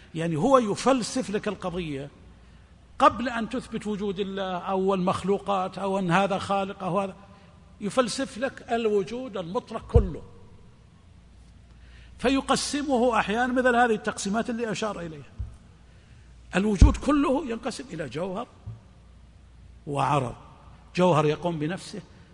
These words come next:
وعرض يقوم بغيره، أو واجب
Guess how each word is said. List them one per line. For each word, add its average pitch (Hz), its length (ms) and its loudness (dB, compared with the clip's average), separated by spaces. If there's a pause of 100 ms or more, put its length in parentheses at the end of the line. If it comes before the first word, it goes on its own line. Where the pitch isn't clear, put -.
وعرض 151 420 2
يقوم 165 340 0
بغيره، 117 400 -6 (600)
أو 202 180 6 (140)
واجب 185 500 4